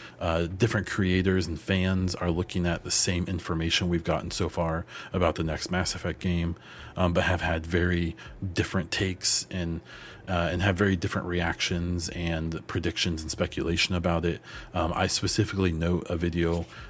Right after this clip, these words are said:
um, by Kala Elizabeth where she talks about Andromeda will continue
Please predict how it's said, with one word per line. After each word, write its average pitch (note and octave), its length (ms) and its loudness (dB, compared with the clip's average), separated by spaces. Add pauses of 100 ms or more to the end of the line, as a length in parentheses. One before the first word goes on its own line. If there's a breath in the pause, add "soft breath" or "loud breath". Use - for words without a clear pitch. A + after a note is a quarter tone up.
um, D#2+ 180 -2
by D#2+ 140 2
Kala F#2 440 2
Elizabeth F#2+ 720 0 (260 loud breath)
where - 80 2
she - 180 4
talks F2+ 320 0
about E2 280 0
Andromeda E2+ 500 2
will D#2+ 180 2
continue F#2+ 640 0